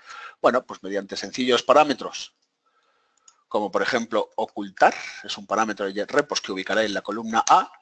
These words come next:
lo que sucede es que esas filas, en este caso, no se visualizan. Yo no las puedo borrar, como he dicho, porque todo gira en torno a estas fechas. Pero no tengo por qué visualizarlas en el informe.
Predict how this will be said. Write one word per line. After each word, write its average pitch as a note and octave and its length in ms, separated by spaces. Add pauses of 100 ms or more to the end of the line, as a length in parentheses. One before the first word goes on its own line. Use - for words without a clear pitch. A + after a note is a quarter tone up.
(120)
lo B2 180
que G3 100
sucede C3 480 (1300)
es B2+ 140
que - 100
esas - 200
filas, - 680
en G#2 100
este A2+ 180
caso, B2+ 460
no C3+ 440
se D#3 200
visualizan. F#2+ 720 (680)
Yo - 140
no G#2+ 60
las G#2 160
puedo A2+ 220
borrar, D3 320
como C3+ 180
he - 20
dicho, D#3 240
porque B2 220
todo A2 180
gira C3 220
en G#2 100
torno G#2+ 300
a - 20
estas G2 220
fechas. - 480 (680)
Pero F#3 140
no A3+ 120
tengo A#3 220
por D3 120
qué C#3 80
visualizarlas A#2 640
en A2 80
el G2+ 80
informe. F#2 420